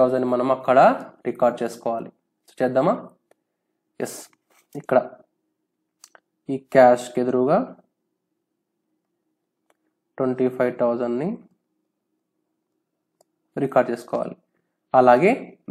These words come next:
bank ఎంత, ఇప్పుడు మనకి ఎంత వచ్చింది క్యాలిక్యులేటర్లో? త్రీ థౌజండ్ వచ్చింది కదా. ఆ త్రీ థౌజండ్ని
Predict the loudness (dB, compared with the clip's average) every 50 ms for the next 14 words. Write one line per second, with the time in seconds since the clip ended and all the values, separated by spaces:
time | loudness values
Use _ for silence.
0 | -10 0 4 6 6 6 6 4 2 0 -4 -8 -12 -20 _ _ _ _ _ -20
1 | -20 -20 -20 _ _ _ -10 -8 -6 0 4 6 8 8 8 6 2 -4 -12 -20
2 | -20 _ _ _ _ _ _ -4 -2 0 0 0 0 0 0 2 4 2 2 4
3 | 4 4 4 4 4 2 0 -2 -4 -10 -20 -20 -20 _ _ _ _ _ _ 4
4 | 6 6 6 8 6 4 4 4 2 2 2 2 4 4 2 2 0 -4 -16 -20
5 | _ _ _ _ _ _ _ _ _ _ _ _ _ _ _ _ _ _ _ _
6 | _ _ -20 -20 _ _ _ _ _ _ _ _ 0 4 6 6 6 6 8 8
7 | 8 8 8 6 4 2 2 0 0 2 2 2 2 2 0 0 -2 -2 -2 -2
8 | -4 -2 -2 0 2 2 2 2 0 -2 -2 -2 -2 -4